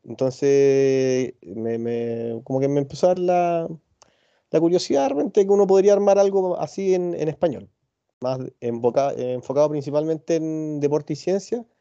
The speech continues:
Y conversando con algunos amigos que más se motivaron, eh, a ellos también les gustaría como abordar cosas más amplias.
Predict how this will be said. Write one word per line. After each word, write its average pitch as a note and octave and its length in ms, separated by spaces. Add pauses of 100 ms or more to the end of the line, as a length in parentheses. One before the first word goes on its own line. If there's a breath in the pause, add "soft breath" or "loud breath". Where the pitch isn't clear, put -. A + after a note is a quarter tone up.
(520)
Y C3 760
conversando C3 420
con D3+ 100
algunos D3+ 320
amigos F3 300
que D#3 200
más D#3 160
se - 80
motivaron, F3+ 640 (120)
eh, C#3 640 (160)
a C3+ 80
ellos D3+ 160
también D3+ 260
les D3+ 60
gustaría D3 560
como C3+ 260
abordar B2 480
cosas C3+ 300
más C#3+ 180
amplias. D#3 420